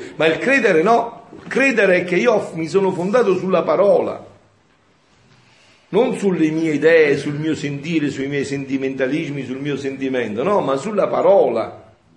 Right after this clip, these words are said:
Quindi ho, ho, ho posto la mia fede sulla roccia della parola di Dio, che sicuramente si verificherà. Quindi Gesù sta dicendo questo a Luisa. Eh,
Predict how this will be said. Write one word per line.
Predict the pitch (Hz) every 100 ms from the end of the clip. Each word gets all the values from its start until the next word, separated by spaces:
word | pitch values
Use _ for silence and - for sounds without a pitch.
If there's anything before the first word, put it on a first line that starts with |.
| _ _ _
Quindi | - 202 180
ho, | 180 160 135 - - -
ho, | 151 170 151 147 139 131 127 123 123 - -
ho | 143 -
posto | 226 220 - 180
la | 175
mia | 170 165
fede | 226 196
sulla | 180 160 160
roccia | 170 196 151 - - - - _
della | 135 135 127
parola | 135 135 123 123
di | 110 101
Dio, | 110 98 90 - - _
che | 185
sicuramente | 180 185 226 269 233 190 247 233 175
si | 175 160
verificherà. | 147 139 139 123 113 156 135 117 - - - - -
Quindi | 240 247 185 190 185 170
Gesù | 208 233 214
sta | - 208
dicendo | 208 190 202 208 208
questo | 160 165 -
a | 180
Luisa. | 165 135 127 123 120 95 - - - - - _ _ _ _ - - - _ -
Eh, | 131 127 127 120 117 117 -